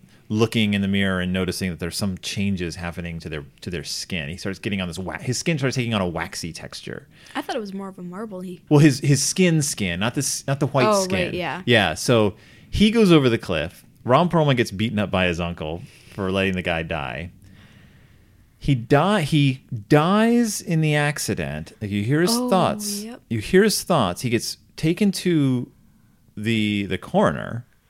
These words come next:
Speaker 1: or, like, the, uh, he gets, he's getting a few funeral home. Like, he's dead. They sew up his mouth. They get him ready for cremation.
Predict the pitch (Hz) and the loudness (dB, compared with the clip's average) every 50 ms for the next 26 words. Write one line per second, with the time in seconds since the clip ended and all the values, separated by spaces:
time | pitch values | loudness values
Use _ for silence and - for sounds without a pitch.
0 | _ _ - 117 117 110 101 95 110 113 107 104 95 92 90 85 85 98 113 117 | _ _ 2 4 4 4 4 2 0 2 2 4 4 2 2 0 0 -2 -2 -2
1 | 120 - - - 143 127 120 110 - 170 190 208 190 - - 160 165 165 165 - | -2 -2 -4 -4 -2 -2 -2 0 0 2 2 4 2 2 4 4 2 2 4 2
2 | 202 226 208 113 87 90 76 67 64 92 101 104 113 113 101 92 117 135 147 - | 4 4 4 4 2 0 -2 -4 -4 -6 -4 -2 -2 -2 0 2 2 2 2 0
3 | 50 - 95 110 - - - - - - _ _ _ _ _ _ 98 104 - - | -4 -6 -10 -12 -16 -20 -20 -20 -20 -20 _ _ _ _ _ _ -4 -4 -2 0
4 | - 151 156 180 196 196 - 214 170 151 123 110 87 60 58 76 98 - - - | 2 2 4 4 4 4 2 0 0 0 0 0 0 0 -2 -4 -6 -6 -10 -16
5 | - - _ _ _ _ _ _ _ _ - 139 107 104 95 - 107 123 131 151 | -20 -20 _ _ _ _ _ _ _ _ -6 -2 -2 -2 -2 -2 -2 0 0 2
6 | 175 165 147 139 135 131 131 131 123 - - 127 120 113 110 107 104 98 - - | 2 2 2 4 4 4 4 2 0 -2 -2 -2 0 2 2 2 2 0 -4 -4
7 | - 113 107 101 101 104 117 127 123 - - - - - - 123 | -2 0 0 2 2 2 0 0 -2 -6 -10 -12 -12 -12 -12 -12